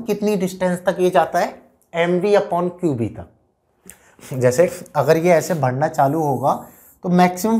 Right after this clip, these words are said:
कितनी डिस्टेंस तक बढ़ पाता है? M V upon Q B तक। लेकिन जो D डिस्टेंस है वो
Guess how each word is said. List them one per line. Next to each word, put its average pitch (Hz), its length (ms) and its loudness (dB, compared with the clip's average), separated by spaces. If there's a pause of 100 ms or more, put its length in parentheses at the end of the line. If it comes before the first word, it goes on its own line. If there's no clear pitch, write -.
कितनी 214 300 -2
डिस्टेंस 208 480 -4
तक 190 100 -4
बढ़ 160 160 0
पाता 147 300 -2
है? - 280 -6 (240)
M 165 220 -2
V 196 140 0
upon 185 280 -8 (120)
Q 180 240 -4
B 180 160 -4
तक। 175 140 -14 (600)
लेकिन 190 300 2
जो 240 120 6 (120)
D 208 200 2
डिस्टेंस 202 540 -2
है 233 60 0
वो 247 200 4